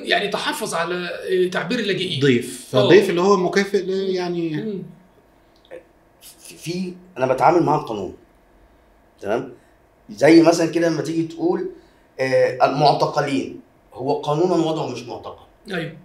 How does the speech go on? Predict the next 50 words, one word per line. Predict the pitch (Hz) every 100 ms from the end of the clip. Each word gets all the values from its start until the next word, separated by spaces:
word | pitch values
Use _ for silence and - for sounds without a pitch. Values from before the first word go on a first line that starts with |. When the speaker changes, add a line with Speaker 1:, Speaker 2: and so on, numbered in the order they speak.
| _ -
Speaker 3:
ده |
محبوس | 139 127 139 165
احتياطيًا | 135 - 117 - 170 151
على | 117
ذمة | 110 117 110
قضية. | - 87 82 -
Speaker 1:
مم. | - - - -
Speaker 3:
فما | 101 104
تقوليش | 110 123 156
معتقل، | 135 - 170 160
لأن | 156 156 156 - - -
عمليًا | 113 123 135 180 156 170 - -
ده | 131
مش | 180
Speaker 1:
طيب، | -
Speaker 3:
قضية. | 196
Speaker 1:
ميراث | 196 277 269
الكراهية | - 180 175 247
ده | 196 104
بقى. | 208 -
Speaker 3:
ف-، | - 107 - 180
Speaker 1:
آه. | 202
Speaker 3:
فدي | 170 135 135 143
نقطة | 196 - 175
مهمة | 143 151 185 120
بس، | - -
إن | 117
Speaker 1:
آه. | 131
Speaker 3:
الناس | 147 175
دي | 214 180
مش | 165 190 214 202
لا-، | 160 151
هم | 131 143 139
مش | 156 170
لاجئين. | 135 117 110 87 90 - _ _ -
لما | 147 247 220
يبقى | 120 175
Speaker 2:
كلهم؟ | - -
Speaker 3:
يقدم | 165 - 175 160
ورقه، | 180 - - - - _ -
أي | 226 233 202
سوداني | 156 180 208
داخل | 226 196
مصر | 208 208
هو | 175
داخل | - 208 202 202
طبقًا | 190 -
لاتفاقية | 190 160 139 123 165
الحقوق | - 135 151
الأربعة. | - 107 95 -